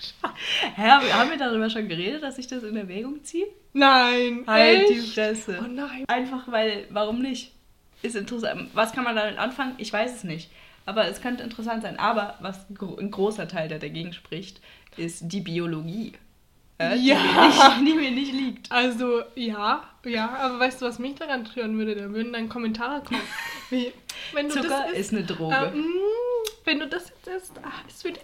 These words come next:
Speaker 1: ich würd's
Speaker 2: Aber
Speaker 1: mir
Speaker 2: das
Speaker 1: überlegen.
Speaker 2: ist, das ist jetzt verrückt, dass du das ansprichst, weil ich hätte jetzt schwören können, dass ich das dir jetzt schon irgendwie erwähnt.
Speaker 1: Ja.
Speaker 2: Ja, aber eigentlich ist es auch nicht so eine richtige,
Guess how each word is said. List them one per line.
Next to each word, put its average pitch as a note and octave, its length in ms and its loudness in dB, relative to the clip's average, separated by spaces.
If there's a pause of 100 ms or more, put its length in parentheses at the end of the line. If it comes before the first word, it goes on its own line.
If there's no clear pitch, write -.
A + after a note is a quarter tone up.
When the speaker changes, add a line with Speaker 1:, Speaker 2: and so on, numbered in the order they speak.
Speaker 1:
ich - 160 -10
würd's G4 200 0
Speaker 2:
Aber - 120 6
Speaker 1:
mir G4 60 4
Speaker 2:
das F4+ 100 6
Speaker 1:
überlegen. D4 300 2
Speaker 2:
ist, A3+ 80 -4
das C#4 220 -8
ist D#4+ 40 -8
jetzt E4+ 160 -6
verrückt, D4 320 -6
dass A3+ 160 -6
du G#3 120 -10
das G3+ 120 -10
ansprichst, E3+ 500 -12
weil F3+ 300 -12 (100)
ich F#3+ 300 -12
hätte F#3+ 280 -10
jetzt G3+ 160 -12
schwören A3 240 -8
können, A3+ 120 -10
dass A3 160 -10
ich - 80 -18
das G#3+ 160 -12
dir A3 140 -8
jetzt G#3 180 -10
schon G#3+ 240 -10
irgendwie G#3+ 200 -12
erwähnt. G#3 400 -14
Speaker 1:
Ja. F3+ 80 -10
Speaker 2:
Ja, F3+ 200 -10
aber E3+ 240 -12 (280)
eigentlich F#3 300 -4
ist F3+ 120 -8
es E3 80 -14
auch E3 140 -6
nicht E3 160 -8
so D#3+ 80 -10
eine D#3 100 -8
richtige, C#3+ 480 -10